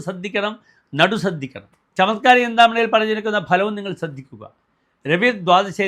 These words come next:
നേത്രദോഷം കരുതി, പന്ത്രണ്ടിലെ സൂര്യൻ കണ്ണുകൾക്ക് രോഗമുണ്ടാക്കുന്നു. വിവക്ഷാഹവേ ജായതേസോ ജയശ്രീഹി, പലപ്പോഴും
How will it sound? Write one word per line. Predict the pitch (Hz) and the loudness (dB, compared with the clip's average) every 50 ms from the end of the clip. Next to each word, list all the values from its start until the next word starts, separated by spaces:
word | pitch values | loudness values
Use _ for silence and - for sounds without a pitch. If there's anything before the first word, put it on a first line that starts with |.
| 170 156 | -2 -2
നേത്രദോഷം | 151 165 170 - 208 202 180 180 170 165 - 165 165 143 | -2 -2 -2 -4 -6 -4 -4 -4 -4 -4 -6 -10 -8 -6
കരുതി, | 143 127 113 120 117 117 123 107 92 92 _ _ _ _ _ _ - | -8 -6 -6 -8 -10 -10 -12 -12 -14 -16 _ _ _ _ _ _ -4
പന്ത്രണ്ടിലെ | 147 165 185 190 208 208 202 202 190 190 175 - - | -4 -2 -2 -4 -6 -6 -4 -4 -6 -6 -6 -8 -6
സൂര്യൻ | 156 151 151 156 151 120 92 - _ _ _ _ - 139 | -6 -6 -4 -4 -6 -8 -10 -14 _ _ _ _ -4 -4
കണ്ണുകൾക്ക് | 143 156 180 185 185 175 165 170 165 147 131 | -4 -2 -2 -4 -4 -6 -6 -8 -8 -6 -4
രോഗമുണ്ടാക്കുന്നു. | 127 135 147 151 139 127 113 101 110 104 95 - - 110 110 107 101 92 _ _ _ _ _ _ _ _ _ - | -4 -4 -4 -6 -8 -10 -12 -12 -12 -14 -14 -14 -16 -18 -16 -16 -18 -20 _ _ _ _ _ _ _ _ _ -6
വിവക്ഷാഹവേ | 156 165 196 226 220 - - 220 226 214 190 208 202 202 202 202 185 156 | -2 0 0 0 0 0 4 6 6 6 6 4 0 0 0 -2 0 2
ജായതേസോ | 147 147 165 180 190 180 180 175 170 - 165 165 180 170 _ _ _ _ _ _ - | 2 4 4 4 2 -2 -4 -6 -6 -6 -8 -10 -10 -12 _ _ _ _ _ _ -10
ജയശ്രീഹി, | 107 117 135 143 160 156 - - 170 165 156 131 117 120 104 - _ _ _ _ - | -4 -2 0 0 0 -2 -4 -6 -6 -6 -6 -6 -8 -12 -16 -16 _ _ _ _ 0
പലപ്പോഴും | 160 170 196 202 196 220 214 208 | 2 2 2 2 0 0 -2 -2